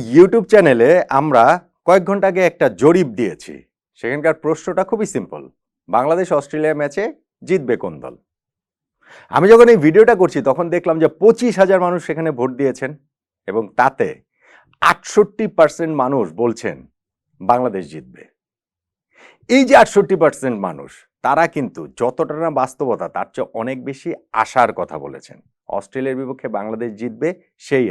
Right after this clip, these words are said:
আশা, কিন্তু বাস্তবতাটা আমরা জানি, ওই বত্রিশ পার্সেন্ট মানুষের মতো করেই জানি যে এই ম্যাচটা বাংলাদেশ খেলতে নামবে আন্ডারডগ হিসেবে। তারপরেও আন্ডারডগরা কি রাজ করে না কোনো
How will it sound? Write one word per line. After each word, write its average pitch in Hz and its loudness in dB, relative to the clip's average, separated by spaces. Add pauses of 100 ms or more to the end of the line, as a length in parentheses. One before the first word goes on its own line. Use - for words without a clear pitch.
আশা, - -20 (400)
কিন্তু 233 4
বাস্তবতাটা 220 6
আমরা 156 8 (120)
জানি, 76 0 (180)
ওই 143 2 (100)
বত্রিশ 156 2
পার্সেন্ট 165 0
মানুষের 131 0
মতো 127 -4
করেই 120 0
জানি 73 -8
যে 98 -10
এই 127 -6
ম্যাচটা 123 -8
বাংলাদেশ 123 -8 (100)
খেলতে 101 -10
নামবে 156 -6 (320)
আন্ডারডগ 101 -6 (120)
হিসেবে। 78 -20 (800)
তারপরেও 104 -2 (420)
আন্ডারডগরা 117 -2
কি 90 -10 (340)
রাজ 110 -2 (160)
করে 98 -4
না 85 -8 (500)
কোনো 131 -2